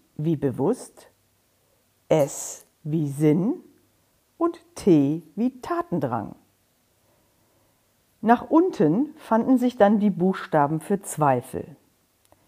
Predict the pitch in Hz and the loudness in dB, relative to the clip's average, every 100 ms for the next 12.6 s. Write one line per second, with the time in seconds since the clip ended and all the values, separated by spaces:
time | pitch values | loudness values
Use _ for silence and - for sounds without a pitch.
0 | _ _ _ - - 175 - - - _ | _ _ _ -2 4 4 4 -20 -20 _
1 | - - 165 151 160 151 156 143 208 320 | -12 -2 0 0 0 0 2 2 2 -2
2 | - _ _ _ _ _ _ _ 135 143 | -8 _ _ _ _ _ _ _ -10 0
3 | 156 151 147 208 - _ - 151 147 127 | 4 6 6 2 -6 _ -6 -4 -2 -2
4 | 127 123 - 156 262 - - _ _ _ | -4 -4 -2 0 0 -2 -14 _ _ _
5 | _ _ _ _ _ - - 269 247 220 | _ _ _ _ _ -14 0 4 6 6
6 | 214 214 - 220 196 - - 233 175 147 | 4 0 -6 0 0 0 4 8 8 6
7 | 139 139 254 - - _ _ _ _ _ | 2 4 2 -2 -20 _ _ _ _ _
8 | _ _ _ - 285 233 190 170 - - | _ _ _ 0 2 4 2 -2 -12 -4
9 | 185 - 180 165 165 156 143 240 - - | -4 0 0 2 2 2 4 2 0 -12
10 | _ _ _ _ _ _ _ _ _ - | _ _ _ _ _ _ _ _ _ 2
11 | 185 180 - - _ _ _ - 139 - | 2 2 -12 -18 _ _ _ -6 -6 -4
12 | - 147 269 - - - | 0 2 0 -4 -20 -20